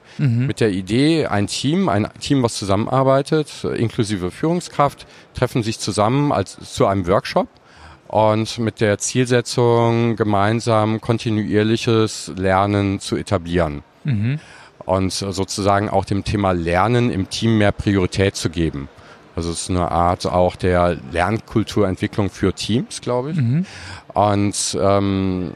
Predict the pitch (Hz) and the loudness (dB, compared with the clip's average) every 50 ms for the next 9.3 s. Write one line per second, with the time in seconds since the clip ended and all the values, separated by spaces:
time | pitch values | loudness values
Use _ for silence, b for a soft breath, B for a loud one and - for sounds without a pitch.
0 | - - - - 104 110 107 107 92 101 101 - - - 92 78 90 98 143 - | -14 -16 -6 -2 0 2 2 2 2 0 0 0 -2 -4 -2 2 2 2 2 0
1 | - - 160 156 170 - - - - 104 98 92 90 95 - - - 101 101 101 | 0 0 0 0 0 -2 -6 -8 -4 -2 0 0 0 -2 -6 -2 0 0 2 2
2 | 104 104 104 107 104 101 95 92 101 98 98 - - - 92 87 - - 123 135 | 2 2 2 2 0 -2 0 0 2 2 2 0 -2 -2 -2 -2 0 -2 -2 0
3 | 151 139 131 127 127 123 120 - - B B B B B B - - 104 110 113 | 0 0 0 2 2 2 2 0 -4 B B B B B B -2 0 2 4 4
4 | 110 101 98 92 - - - - 107 120 123 - - - 98 101 104 107 - - | 2 2 0 -2 -2 -4 -4 -2 0 0 0 0 -2 -2 0 0 0 0 0 0
5 | 113 101 - - - 101 98 95 95 95 92 90 - - - 90 87 85 87 90 | -2 -2 -2 -4 -2 0 2 2 2 2 2 0 -4 -6 -10 -6 -2 0 2 2
6 | 104 127 139 - - 147 143 143 147 143 135 - - 120 113 - - 117 101 - | 2 2 0 0 2 2 2 2 2 0 -2 0 0 0 0 0 -2 -2 -2 -2
7 | 139 139 - 135 127 123 127 120 120 123 117 123 143 180 - - 98 85 78 67 | -6 -2 0 2 2 4 4 4 4 4 4 2 0 0 -2 -2 -2 -2 -2 -4
8 | - - - - 98 107 143 214 220 B B B B B B B - - 104 101 | -10 -14 -10 -4 -2 -2 -2 -2 -4 B B B B B B B 0 2 2 4
9 | 101 104 101 - - | 2 2 0 -2 -4